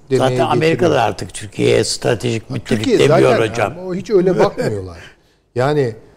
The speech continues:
Speaker 1: ama Amerika Rusya'ya bunu söylettiği zaman Türkiye ile Rusya arasındaki işte o Karadeniz barışını kurmuş olan ittifak bu reel politik bir şeydir.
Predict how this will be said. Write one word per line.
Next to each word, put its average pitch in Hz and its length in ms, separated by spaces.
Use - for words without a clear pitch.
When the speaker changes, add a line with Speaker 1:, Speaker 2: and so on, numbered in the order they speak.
Speaker 1:
ama 165 380
Amerika 151 580
Rusya'ya 160 520
bunu 135 180
söylettiği 139 600
zaman 123 500
Türkiye 220 420
ile 113 340
Rusya 190 400
arasındaki 123 840
işte - 260
o 113 300
Karadeniz 117 680
barışını 117 500
kurmuş 113 420
olan 110 360
ittifak 107 520
bu 208 40
reel 147 260
politik - 480
bir 117 60
şeydir. - 460